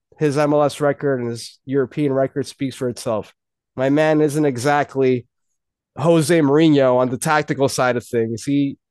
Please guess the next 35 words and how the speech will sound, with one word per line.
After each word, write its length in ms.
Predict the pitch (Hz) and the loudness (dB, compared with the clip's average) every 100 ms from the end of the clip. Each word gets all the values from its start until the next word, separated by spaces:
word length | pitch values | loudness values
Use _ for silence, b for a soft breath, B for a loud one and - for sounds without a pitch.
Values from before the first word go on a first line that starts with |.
| - | -4
he's 240 | 151 135 | -2 0
been 500 | 151 180 185 190 190 - - | 2 2 2 0 -2 -8 -4
mid 460 | 160 185 247 254 - | 2 4 4 2 -6
at 180 | 226 156 | -6 -2
best. 420 | 131 101 - - _ - | -2 -4 -8 -16 _ -4
Eh, 440 | 180 175 143 170 | -2 -2 -4 0
not 300 | 214 240 254 | 2 2 2
even 180 | 262 247 | 0 0
trying 240 | - 220 | 0 0
to 60 | 208 | 0
throw 220 | 202 208 | 2 0
shade. 460 | 190 202 214 143 110 _ _ | 0 0 2 2 -4 _ _
It's 200 | 160 170 | -2 2
just 300 | 180 202 - - | 2 0 -2 -6
the 100 | 170 | 0
numbers 340 | 185 208 214 | 2 2 2
don't 220 | 175 202 160 | 2 2 2
lie, 260 | 185 185 | 2 2
and 140 | 139 123 | 2 -2
the 40 | |
performances 800 | 131 - 175 190 190 - 202 147 | -8 -6 0 2 2 0 -2 -2
you 80 | 170 | -4
could 140 | 180 | -4
see 220 | - 185 | -4 -6
for 120 | 175 | -4
yourself, 440 | 180 151 - 170 - | -2 -2 0 -2 0
they're 120 | 139 | -2
not 220 | 139 165 | -2 0
exactly 640 | 151 120 165 165 - 131 - _ _ _ _ _ _ - | -2 -4 -2 -2 -4 -10 -12 _ _ _ _ _ _ -4
convincing 580 | 180 147 156 185 185 127 | -2 2 2 0 0 0
anyone 460 | 139 185 143 135 | 2 2 2 0
or 100 | 120 - - | -2 -6 -6
turning 400 | 160 160 165 156 | 0 2 0 0
any 320 | 147 160 160 | -2 2 2
fans 800 | 139 - 143 156 147 131 - - | 0 -4 0 2 2 0 -6 -18